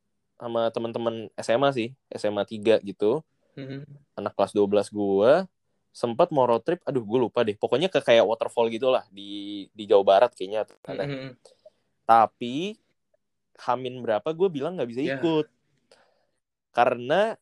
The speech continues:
Speaker 1: itu harusnya road trip pertama gue tuh berarti itu.
Speaker 2: Terus kenapa, kenapa nggak bisa?
Speaker 1: Tapi gue tuh operasi gigi bungsu waktu itu.
Speaker 2: What the fuck, iya.
Speaker 1: Jadi gigi bungsu gue tuh sakit banget sampai gue kan takut ya orangnya ya, cabut-cabut
Speaker 2: Iya,
Speaker 1: gigi
Speaker 2: serem,
Speaker 1: itu gue
Speaker 2: serem.
Speaker 1: takut dari
Speaker 2: Gue aja
Speaker 1: dulu
Speaker 2: nggak
Speaker 1: gitu.
Speaker 2: pernah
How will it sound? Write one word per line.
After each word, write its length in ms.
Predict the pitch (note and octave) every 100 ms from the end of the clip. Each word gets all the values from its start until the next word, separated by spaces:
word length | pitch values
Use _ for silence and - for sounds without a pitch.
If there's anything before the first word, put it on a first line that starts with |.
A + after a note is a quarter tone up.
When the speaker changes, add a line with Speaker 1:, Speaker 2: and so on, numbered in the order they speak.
| _ _ _ -
Speaker 1:
itu 160 | -
harusnya 320 | A#3+ E3 A3 G#3+
road 160 | F3
trip 160 | D3+ B2+
pertama 320 | - C3+ C3+
gue 160 | D#3+ F3
tuh 140 | C#3+
berarti 260 | A#2 G#2+ G#2
itu. 160 | - A2+ _ _
Speaker 2:
Terus 180 | C3+ D3
kenapa, 220 | C3+ B2 -
kenapa 300 | - B2+ A#2+
nggak 80 | A#2+
bisa? 240 | G#2 -
Speaker 1:
Tapi 160 | C3+ F3 G#3+ - _ _ _ _ _ _ _ _ _ -
gue 160 | C3 F3+
tuh 100 | G3+
operasi 380 | C#3+ C#3 B2 C3
gigi 240 | B2 A#2+
bungsu 400 | B2+ E3 E3 D#3+
waktu 320 | C#3 - B2
itu. 240 | - G#2 G#2 _ _ _ - - _ -
Speaker 2:
What 60 | C3
the 100 | B2+ -
fuck, 340 | C3+ - C3+ -
iya. 240 | C3 C3+
Speaker 1:
Jadi 260 | A2+ B2 F3 - - - A#2+ _ _ _ -
gigi 320 | B2 B2 B2+
bungsu 320 | C3+ C3+ C3+
gue 240 | C3 B2+ C3
tuh 80 |
sakit 400 | F#3 C#3+ - C3
banget 400 | A2+ G2 F#2 G2+ - _
sampai 640 | - G#2+ A2+ A2 A2 A2 _ _ _ - - - - _ _ _ _ _
gue 140 | A#2+ D3
kan 80 | G#3
takut 320 | - - -
ya 160 | D3 F2
orangnya 400 | A2+ C#3 C3+ G2+
ya, 240 | _ A2
cabut-cabut 400 | A2 A#2+ - G#2+
Speaker 2:
Iya, 40 |
Speaker 1:
gigi 120 | A2+ A2+
Speaker 2:
serem, 160 | D#3
Speaker 1:
itu 80 | D#3
gue 160 | D3+ C#3
Speaker 2:
serem. 80 |
Speaker 1:
takut 240 | C#3+ - D3+
dari 180 | A#2+ D3
Speaker 2:
Gue 40 |
aja 80 | A#2
Speaker 1:
dulu 120 | C#3
Speaker 2:
nggak 120 | A#2+
Speaker 1:
gitu. 120 | G2+
Speaker 2:
pernah 120 | A#2+